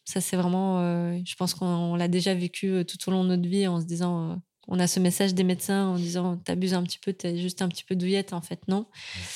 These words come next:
Speaker 1: Et, euh, juste être présent et à l'écoute, en fait, et apporter un soutien, demander comment ça va, demander, et en fait comprendre aussi. Mais ça, c'est important, c'est que parfois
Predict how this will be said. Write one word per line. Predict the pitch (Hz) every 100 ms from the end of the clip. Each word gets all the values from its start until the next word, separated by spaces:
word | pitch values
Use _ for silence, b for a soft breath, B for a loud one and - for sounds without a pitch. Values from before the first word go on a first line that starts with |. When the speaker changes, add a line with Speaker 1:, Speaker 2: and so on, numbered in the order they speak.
| B B B _
Speaker 1:
Et, | 185 180
euh, | 170 165 165 165 160 160
juste | 165 190
être | 202
présent | - 180 165 170
et | 185
à | 156
l'écoute, | 151 - 196
en | 165
fait, | - 165 - - -
et |
apporter | 160 - -
un | 180
soutien, | 170 170 - 170 190 190
demander | 170 160 160 160
comment | 165 160
ça | 160 170
va, | 160 175 196 190
demander, | 165 160 160 165 165 165 B B B
et | 165
en |
fait | 160 190
comprendre | 196 170 190 185 165
aussi. | -
Mais | 165
ça, | 165
c'est | 180 180
important, | 170 165 - 196
c'est | -
que | 175 170 165 160 185
parfois | - - 202